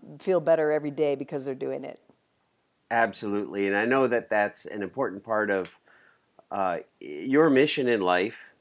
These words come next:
Speaker 2: um, getting people on bikes, no matter what kind of bikes, not just mountain bikes, but whether they're riding to work or racing or, or just enjoying the trails around Gunnison, Colorado. But, um, before that, though, like,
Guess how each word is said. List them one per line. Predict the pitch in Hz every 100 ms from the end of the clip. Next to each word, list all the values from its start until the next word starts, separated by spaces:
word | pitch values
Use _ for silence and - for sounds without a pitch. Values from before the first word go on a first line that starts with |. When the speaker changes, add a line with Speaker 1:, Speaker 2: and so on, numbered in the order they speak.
| -
Speaker 2:
um, | 98 95 87 85
getting | 107 104 104
people | 104 95
on | 95 90
bikes, | 90 107 98 - -
no | 95
matter | 95 92 92
what | 95 -
kind | 104
of | 85
bikes, | 78 82 90 -
not | 87 82
just | 90 -
mountain | 95 87 85
bikes, | 82 80 -
but | 85 78 - _ _ -
whether | 87 90
they're | 92 90
riding | 90 92 90
to |
work | 87 90 113 -
or | 87 80 78 73 _ _
racing | 80 92 101 - 110 113 104
or, | 85 76 73 - _ _ _ _ -
or | 80 82 85 87 57
just | 92 90 95
enjoying | 87 92 92
the | 87
trails | 98 95 95
around | 101 98 90
Gunnison, | 95 104 - 95
Colorado. | 104 101 90 95 110 71 71 -
But, | 73 - _ _ - _ _ _ _ _ _
um, | 120 117 104 90 80 - _ _ - _
before | 127 - - 175 147
that, | 143 165 82
though, | 101 98 107
like, | 85 113 117 110